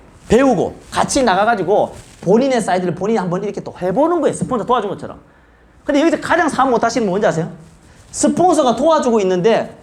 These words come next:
본인 소실적 안 해준다고 삐지는 사람이 있어요. "니 왜 내한테 안 달아주노?" 삐지는 사람이 있어요. 그러면 사업이 될까, 안 될까요? 안 된다. 그래서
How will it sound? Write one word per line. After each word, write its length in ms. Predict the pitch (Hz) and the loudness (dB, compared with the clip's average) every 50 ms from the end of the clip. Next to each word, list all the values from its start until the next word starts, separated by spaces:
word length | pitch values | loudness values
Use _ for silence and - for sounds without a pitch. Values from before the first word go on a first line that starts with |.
| - | -10
본인 320 | - - 208 247 277 294 262 | -2 0 2 2 2 0 -2
소실적 560 | - - 185 190 175 240 262 - - 277 262 | -4 -2 -2 -2 -2 -2 -4 -2 0 0 0
안 140 | 220 170 160 | 0 -2 -4
해준다고 340 | 160 160 175 170 160 147 - | -4 -6 -4 -4 -4 -6 -6
삐지는 360 | - 302 320 277 262 262 208 156 | -6 -4 -4 -2 -2 -4 -4 -4
사람이 260 | - 117 104 101 92 | -6 -8 -8 -10 -10
있어요. 180 | 85 - - - - - - - - - - - - - - - - _ _ _ _ _ _ _ _ _ _ _ _ _ - | -14 -14 -16 -18 -18 -20 -20 -20 -20 -20 -20 -20 -20 -20 -20 -20 -20 _ _ _ _ _ _ _ _ _ _ _ _ _ -2
"니 140 | 214 285 311 | 2 2 4
왜 100 | 311 294 | 4 4
내한테 240 | 269 254 269 262 - | 4 4 4 2 2
안 140 | 175 190 | 2 4
달아주노?" 760 | 220 233 254 262 247 285 277 254 240 233 233 233 226 233 - - - - - - - - - _ - _ - - | 4 2 2 2 0 0 0 2 2 4 4 2 2 0 -4 -12 -20 -20 -20 -20 -20 -20 -20 _ -20 _ -8 -2
삐지는 380 | 339 359 370 330 339 294 240 196 | 2 2 2 4 4 2 2 2
사람이 240 | 202 156 143 147 | 0 -2 -2 -2
있어요. 260 | 135 147 131 101 87 87 - - - _ _ _ _ _ _ _ _ _ - | -6 -6 -8 -10 -10 -12 -20 -20 -20 _ _ _ _ _ _ _ _ _ 0
그러면 280 | - 294 330 311 277 | 2 2 4 4 2
사업이 220 | 214 240 247 262 - | 2 0 0 0 -2
될까, 240 | 302 349 - - 208 | -2 -4 -2 -2 -2
안 80 | 160 139 | -2 -4
될까요? 260 | 135 - 117 92 - - - - - _ - | -6 -8 -10 -10 -12 -16 -20 -20 -20 _ -18
안 180 | 113 131 131 | -16 -12 -10
된다. 240 | 135 165 165 - - - - - | -8 -8 -8 -10 -12 -18 -10 -4
그래서 420 | 233 233 226 269 233 151 - - | -2 0 2 2 2 0 -2 -6